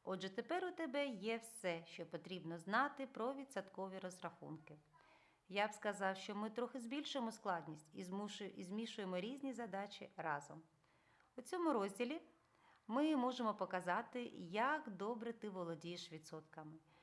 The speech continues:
Що ти можеш обчислювати відсотки, відсоткову вартість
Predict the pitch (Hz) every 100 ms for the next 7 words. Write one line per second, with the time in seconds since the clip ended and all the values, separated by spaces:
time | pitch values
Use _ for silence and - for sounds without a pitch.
0 | - _ - 349 381 247 196 185 185 -
1 | - 294 302 247 233 233 208 208 - 214
2 | 208 214 - 185 180 190 190 240 - 294
3 | 226 160 170 214 220 - 202 196 -